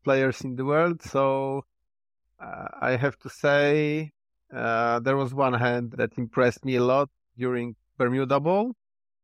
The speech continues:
We were playing Belgium, and the trump suit was important. The trump suit was ace, king, nine, and one in the dummy, opposite queen, ten, uh,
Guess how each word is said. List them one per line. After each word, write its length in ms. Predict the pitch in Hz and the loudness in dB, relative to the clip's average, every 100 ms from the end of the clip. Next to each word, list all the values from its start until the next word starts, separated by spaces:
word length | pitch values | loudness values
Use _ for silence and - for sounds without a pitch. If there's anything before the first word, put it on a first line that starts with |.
| _ - | _ -2
We 180 | 156 143 | 2 4
were 120 | 131 | 2
playing 420 | - 143 131 120 | 2 2 2 2
Belgium, 680 | 139 147 147 202 226 277 233 - | 4 4 4 2 2 -2 -8 -2
and 460 | 127 127 123 117 | 0 0 -2 -8
the 320 | 120 131 131 - _ | -2 2 2 0 _
trump 320 | - 160 139 | 2 4 4
suit 240 | - 135 - | 0 -4 0
was 220 | 135 - | -4 -4
important. 640 | 131 - 139 151 - 277 233 _ | -12 -2 -2 0 -2 -4 -6 _
The 80 | 120 - | -14 0
trump 260 | 143 131 | 0 0
suit 240 | - 127 - | -4 -8 -2
was 240 | 123 110 - | -2 -2 -2
ace, 240 | 135 120 | -2 -2
king, 300 | - 131 127 | -4 -4 0
nine, 400 | 127 127 131 127 | 2 2 2 0
and 160 | 123 127 | -2 0
one 200 | 131 131 | 0 0
in 140 | 127 | -4
the 100 | 120 | -4
dummy, 440 | 117 127 139 180 202 _ _ | 0 2 4 0 -2 _ _
opposite 440 | - 117 117 123 - _ _ _ | -8 -6 -4 -6 -8 _ _ _
queen, 360 | - 135 127 113 | -6 -2 -2 0
ten, 300 | 120 120 117 | 2 2 2
uh, 280 | 117 117 | 2 2